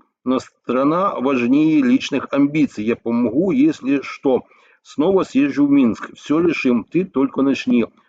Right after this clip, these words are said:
А не хочешь, тебя заставят уйти. И заставят тебя те, кто вчера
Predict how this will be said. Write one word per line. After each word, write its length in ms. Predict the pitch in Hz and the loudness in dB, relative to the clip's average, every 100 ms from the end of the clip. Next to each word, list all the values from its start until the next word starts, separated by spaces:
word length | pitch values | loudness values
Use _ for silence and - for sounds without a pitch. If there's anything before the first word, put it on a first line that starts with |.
| - | -4
А 100 | 117 | 0
не 100 | 123 | 0
хочешь, 480 | - 190 190 165 - | 0 2 0 -2 -4
тебя 440 | 117 104 131 147 - _ _ _ _ _ _ _ _ _ _ _ | -4 -2 -2 -2 -8 _ _ _ _ _ _ _ _ _ _ _
заставят 880 | 95 87 101 107 - 135 131 127 - | -6 -2 -2 -2 -2 0 2 0 0
уйти. 480 | 143 139 - 113 - | 0 2 0 -2 -2
И 140 | - 107 | -4 -2
заставят 640 | 98 104 - 151 165 156 | -2 -6 -4 0 0 -2
тебя 460 | - 117 117 117 107 | -4 -8 -4 -4 -4
те, 300 | - 156 170 | -2 -2 -2
кто 320 | - - 131 | -4 -2 -2
вчера 380 | - 123 131 | -2 -2 -2